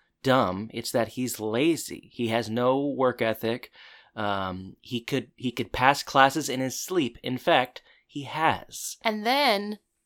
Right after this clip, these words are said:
Speaker 2: Corey comes running up with this giant book,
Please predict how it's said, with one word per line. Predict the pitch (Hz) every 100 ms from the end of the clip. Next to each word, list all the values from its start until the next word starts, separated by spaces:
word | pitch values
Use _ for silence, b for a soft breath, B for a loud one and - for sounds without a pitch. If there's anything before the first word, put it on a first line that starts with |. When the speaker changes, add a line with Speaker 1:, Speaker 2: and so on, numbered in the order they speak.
| _
Speaker 2:
Corey | - 269 294 269
comes | - 202 180 -
running | 175 170 165
up | 180 -
with | 180
this | 196 185
giant | - 208 202 226 233 208 180 - - -
book, | 185 180 180 165 -